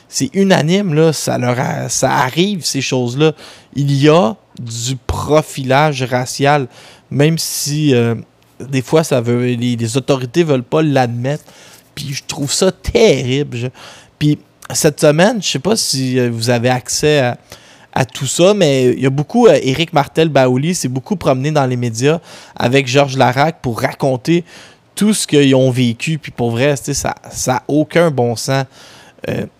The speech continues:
je, je vais vous le conter, l'anecdote. Euh, Kawi,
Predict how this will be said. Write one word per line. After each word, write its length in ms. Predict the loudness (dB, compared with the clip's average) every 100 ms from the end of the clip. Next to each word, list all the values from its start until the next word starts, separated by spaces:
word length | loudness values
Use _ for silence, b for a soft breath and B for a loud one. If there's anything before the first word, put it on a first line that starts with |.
| B B B B
je, 180 | -6 -4 -4 _ -20 -18
je 200 | -8 -2
vais 140 | 2 2
vous 140 | 2
le 80 | -2
conter, 280 | -2 0 2
l'anecdote. 720 | 4 2 -2 0 2 2 -2
Euh, 340 | -2 -2 -4 -6 -12 _ _ _ 0
Kawi, 640 | 4 6 4 2 0